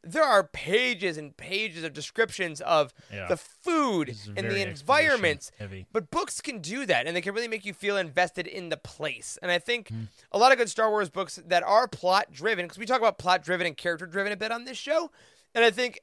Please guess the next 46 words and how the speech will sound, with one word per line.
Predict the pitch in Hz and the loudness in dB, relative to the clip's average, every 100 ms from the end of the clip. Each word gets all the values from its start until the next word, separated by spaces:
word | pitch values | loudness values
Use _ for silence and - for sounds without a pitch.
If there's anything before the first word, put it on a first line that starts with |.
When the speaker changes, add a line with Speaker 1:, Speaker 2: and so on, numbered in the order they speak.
| - | -2
Speaker 1:
if | 220 | 2
a | 220 | 2
book | 208 285 240 | 0 -4 -4
is | 196 | -2
more | 214 | -2
plot-driven, | 233 185 175 139 156 151 | 0 4 2 4 -2 -2
it's | 156 151 | -6 -4
more | 175 208 | 0 2
about | 151 160 165 151 | 2 4 2 4
that | 175 156 | 2 2
world. | 156 233 180 135 | 4 6 6 4
It | 170 | 0
is | 220 | 0
more | 196 | 2
like | 185 151 | 2 2
the | 151 | -4
Thrawn | 165 156 | 0 0
Ascendancy | 151 - 156 151 160 | 0 -4 -6 -6 -14
trilogy, | 139 233 185 135 143 | -8 -6 -6 0 2
I | |
would | 139 127 | 2 2
say, | 151 135 - _ _ _ - | 2 2 0 _ _ _ 0
that | 214 - | 0 2
is | 226 214 | -2 -2
telling | - 170 202 202 | -4 -2 -2 0
you | 202 | -2
about | 196 175 165 165 | 0 6 6 6
what's | 170 175 | -2 -6
going | - 196 190 | -2 -2 0
on | 175 175 180 | 4 2 2
in | 196 185 | -6 -4
that | 175 170 | -2 -2
part | - 175 | -2 -4
of | 165 | -2
the | 151 | -6
galaxy. | 127 170 185 165 - 135 - - | 2 6 6 4 -4 -10 -10 -8
And | 160 | -2
by | 147 | 2
the | 170 175 | 2 0
end, | 262 302 226 - _ _ _ _ - | 2 0 -2 -16 _ _ _ _ -10
you | 196 269 | -6 -4
really | 240 302 | -2 -2
intimately | 302 220 240 226 240 226 | -2 -4 -8 -6 -6 -4
know | 208 185 220 190 165 _ _ | -4 2 4 4 2 _ _
the | - | 0
planets. | 180 - 190 214 139 - | 0 0 4 4 4 -8